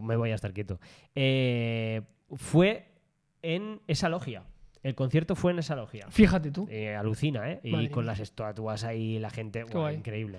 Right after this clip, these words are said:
Speaker 2: Muy
Speaker 1: Muy, muy,
Speaker 2: bien.
Speaker 1: muy, muy guay.
Speaker 2: Vamos a continuar y en este caso vamos a la Piazzale de Michelangelo
Speaker 1: Vaya
Speaker 2: y
Speaker 1: vistas,
Speaker 2: es
Speaker 1: ¿eh?
Speaker 2: considerado el mejor mirador de la ciudad de Florencia.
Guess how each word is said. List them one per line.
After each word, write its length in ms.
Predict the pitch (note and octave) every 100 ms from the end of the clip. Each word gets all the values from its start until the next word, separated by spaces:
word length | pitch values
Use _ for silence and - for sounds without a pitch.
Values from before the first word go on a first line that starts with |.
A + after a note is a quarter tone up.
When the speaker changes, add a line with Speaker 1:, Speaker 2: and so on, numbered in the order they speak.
| -
Speaker 2:
Muy 240 | C3 C#3+
Speaker 1:
Muy, 0 |
muy, 100 | D#3 C3+
Speaker 2:
bien. 40 | A#2+ C3
Speaker 1:
muy, 140 | D#3+
muy 120 | D#3 A#2
guay. 200 | G2 F#2+ - - -
Speaker 2:
Vamos 240 | G3+ C4 D#4
a 20 |
continuar 460 | D4 B3+ C4+ D#4 C#4
y 60 |
en 80 | A3+
este 180 | B3 B3
caso 240 | C4 B3+
vamos 340 | B3+ B3+ C4+ A#3+
a 340 | B3+ B3+ C4
la 920 | B3+ A#3 G#3 G3 F#3+ F#3 F3+ E3+ E3
Piazzale 540 | G3 F3+ - C4+ D4 C#4
de 100 | B3
Michelangelo 880 | A3+ G#3+ A3 A#3+ A3+ A#3 A#3+ B3 B3+
Speaker 1:
Vaya 140 | -
Speaker 2:
y 60 | G3+
Speaker 1:
vistas, 220 | A3 -
Speaker 2:
es 60 | -
Speaker 1:
¿eh? 60 | E3
Speaker 2:
considerado 640 | G3+ F#3+ G3 G#3 A3+ A#3
el 100 | F#3+
mejor 420 | E3+ C#3+ G3+ G#3+
mirador 540 | G3+ F#3 D#3+ F3 G3+ F3+
de 100 | E3
la 80 |
ciudad 300 | D3 D#3+ D#3+
de 200 | D3+ D3 C3+
Florencia. 460 | C3 B2 B2 A#3+